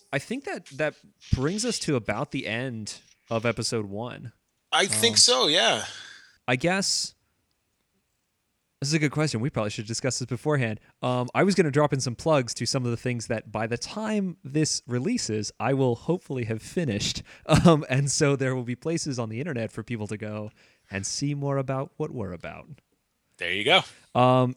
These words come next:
Speaker 1: so, uh, the website is hoppy night dot C A.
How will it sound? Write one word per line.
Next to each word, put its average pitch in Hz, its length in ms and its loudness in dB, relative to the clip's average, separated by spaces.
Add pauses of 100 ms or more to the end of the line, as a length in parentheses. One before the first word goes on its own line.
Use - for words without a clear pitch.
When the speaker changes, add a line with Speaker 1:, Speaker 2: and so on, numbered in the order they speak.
Speaker 1:
so, 139 600 6
uh, 127 280 4
the 127 140 2
website 170 600 2 (100)
is 127 400 4
hoppy 160 400 0
night 151 380 -2 (100)
dot 127 260 -4
C 131 360 0
A. 160 300 -4